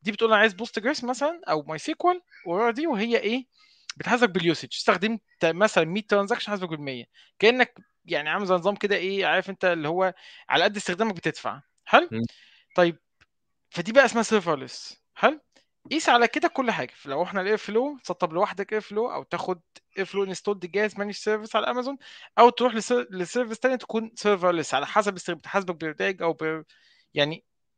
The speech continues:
Speaker 1: بير، بير يوسج بتاعك. ف-، في وجهه نظري، ده ممكن تكون مش صح مية في المية، لو انا شركه صغيره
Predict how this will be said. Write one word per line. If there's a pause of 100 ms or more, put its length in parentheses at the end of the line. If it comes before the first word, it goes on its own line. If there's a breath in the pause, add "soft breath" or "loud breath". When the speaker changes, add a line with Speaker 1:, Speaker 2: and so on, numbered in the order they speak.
(160)
Speaker 1:
بير،
بير
يوسج
بتاعك. (360 soft breath)
ف-، (560)
في
وجهه
نظري،
ده
ممكن
تكون
مش
صح
مية
في
المية، (400 soft breath)
لو
انا
شركه
صغيره